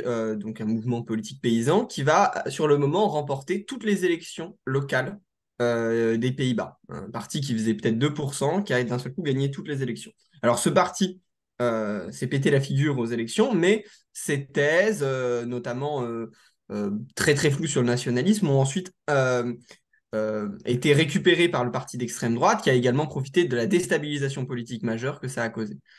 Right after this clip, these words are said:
Voilà, donc pour vous donner, euh, une idée d'à quel point cette question de l'azote... Euh, elle est, elle est centrale,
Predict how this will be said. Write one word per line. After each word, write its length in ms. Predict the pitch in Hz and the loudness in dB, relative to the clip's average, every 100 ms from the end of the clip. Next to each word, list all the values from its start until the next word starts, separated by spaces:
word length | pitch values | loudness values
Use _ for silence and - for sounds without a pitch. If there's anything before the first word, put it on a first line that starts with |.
| - - - | -20 -20 0
Voilà, 180 | 120 120 | 4 6
donc 160 | 135 | 8
pour 120 | 135 190 | 8 10
vous 140 | 202 | 10
donner, 480 | 196 202 196 170 139 | 10 10 10 6 4
euh, 220 | 135 131 | 2 4
une 160 | 139 143 | 4 2
idée 300 | 160 175 170 | 4 4 4
d'à 160 | 123 | 2
quel 200 | 123 143 | 0 -2
point 140 | 139 165 | 0 -2
cette 180 | - 127 | -4 -4
question 360 | 156 135 165 | -4 -2 -2
de 40 | 143 | 0
l'azote... 440 | 127 131 127 - _ _ _ - | 0 0 -4 -6 _ _ _ -8
Euh, 240 | 117 110 | -4 -2
elle 140 | 110 113 | -2 -2
est, 260 | 110 107 - | -2 -2 -4
elle 120 | 113 | -4
est 80 | 117 | -4
centrale, 560 | 127 120 175 226 254 | -6 -4 2 2 2